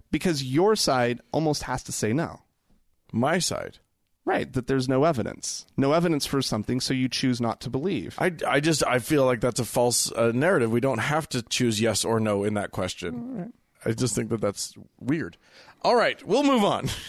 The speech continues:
Speaker 2: <laughs> Uh, Doug wrote into us and said,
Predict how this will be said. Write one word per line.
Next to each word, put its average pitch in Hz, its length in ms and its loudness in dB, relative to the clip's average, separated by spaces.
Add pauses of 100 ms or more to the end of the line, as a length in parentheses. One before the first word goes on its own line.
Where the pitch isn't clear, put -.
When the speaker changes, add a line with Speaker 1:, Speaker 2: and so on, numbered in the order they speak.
(280)
Speaker 2:
<laughs> - 380 -4 (1200)
Uh, 175 520 4 (1040)
Doug 202 300 2
wrote 151 220 4
into 131 240 4
us 110 180 2
and 123 140 0
said, 127 280 4